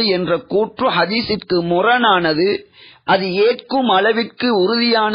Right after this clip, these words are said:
சரியான தீர்ப்பு கிடையாது என்பதே உண்மையாகும். இந்த உண்மையை இமாம்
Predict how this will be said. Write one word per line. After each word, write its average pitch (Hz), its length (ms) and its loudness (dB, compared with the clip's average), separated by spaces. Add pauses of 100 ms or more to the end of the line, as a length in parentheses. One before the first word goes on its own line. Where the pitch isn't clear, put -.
சரியான 214 540 0 (140)
தீர்ப்பு 196 380 -2 (120)
கிடையாது 202 640 0 (100)
என்பதே 160 500 0
உண்மையாகும். 214 680 0 (560)
இந்த 285 240 0 (100)
உண்மையை 247 580 0 (100)
இமாம் 220 400 2